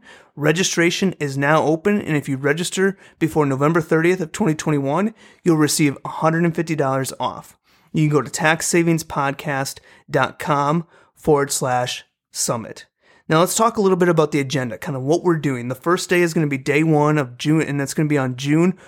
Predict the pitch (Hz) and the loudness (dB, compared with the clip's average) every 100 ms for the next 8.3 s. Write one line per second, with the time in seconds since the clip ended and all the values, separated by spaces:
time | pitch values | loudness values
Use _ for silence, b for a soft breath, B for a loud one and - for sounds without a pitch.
0 | B _ 170 160 175 165 151 - 147 147 | B _ 0 2 0 0 -2 -4 -4 -4
1 | - 147 143 120 110 - B B B 170 | -2 -4 -4 -8 -10 -12 B B B 2
2 | 175 156 143 156 196 226 165 151 156 - | 4 4 2 2 2 2 4 4 2 0
3 | 156 175 208 185 180 170 180 151 - 170 | 0 2 2 2 2 2 0 0 -2 0
4 | 175 196 180 175 180 - 143 135 131 b | 2 4 2 0 -4 -2 -4 -2 -6 b
5 | b b - 131 147 175 180 156 156 147 | b b -8 -2 2 2 2 2 0 0
6 | - 135 139 135 135 131 151 175 196 - | -2 -2 -2 -2 -4 0 0 2 0 -2
7 | - 160 156 175 220 226 196 165 175 165 | -4 0 2 4 4 2 2 0 0 0
8 | 156 156 | 0 -2